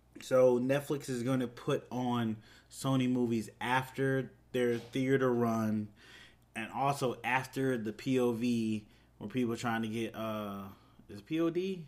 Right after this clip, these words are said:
Is P O D, P O D, P O V? One of those. After people try, after people, you know, have to pay for the movie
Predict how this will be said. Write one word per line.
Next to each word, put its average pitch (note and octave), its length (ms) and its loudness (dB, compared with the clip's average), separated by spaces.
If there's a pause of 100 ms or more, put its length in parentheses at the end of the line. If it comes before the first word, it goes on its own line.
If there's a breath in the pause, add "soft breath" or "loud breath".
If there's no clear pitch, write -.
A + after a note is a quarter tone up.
Is - 140 -10
P A2+ 180 -4
O G2+ 80 -4
D, A2 300 -6
P G#2+ 180 -12
O A2 80 -8
D, A2 320 -10 (200)
P A#2+ 140 -10
O G#2 40 -6
V? A2+ 320 -8 (220 loud breath)
One D3+ 140 -4
of A#2 120 0
those. G2 260 -10 (580 loud breath)
After C3+ 380 0
people B2+ 320 2
try, A#2+ 480 0
after B2 320 -4
people, A#2 580 -4
you A#2 140 -4
know, A2 160 -4
have A2 260 -4
to G#2+ 60 -6
pay C3+ 420 2
for A#2 200 -4
the A2 100 -4
movie A2 540 -2